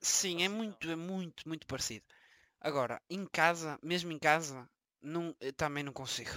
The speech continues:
Speaker 1: porque dá uma trabalheira. E imagina,
Speaker 2: É uma
Speaker 1: e, e, por
Speaker 2: trabalheira.
Speaker 1: exemplo, eu tenho um metro e sessenta e dois, o Marcelo tem um metro e noventa.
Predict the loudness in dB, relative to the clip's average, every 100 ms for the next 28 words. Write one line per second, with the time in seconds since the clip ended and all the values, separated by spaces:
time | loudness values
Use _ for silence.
0 | -8 -8 -6 -6 -4 -4 -4 -8 -10 -4
1 | 0 0 0 -4 -6 -6 -8 -12 -20 -10
2 | -8 -6 -6 -4 -2 -2 -2 -4 -6 -8
3 | -10 -8 -4 -4 -6 -14 _ -4 0 -2
4 | -4 -6 -6 -4 -4 -4 -8 -10 -6 -4
5 | -4 -6 -8 -6 -8 -10 _ _ -6 -2
6 | 0 -2 -2 -6 -6 _ _ -12 -4 -2
7 | -2 -4 -8 -6 -4 -4 -6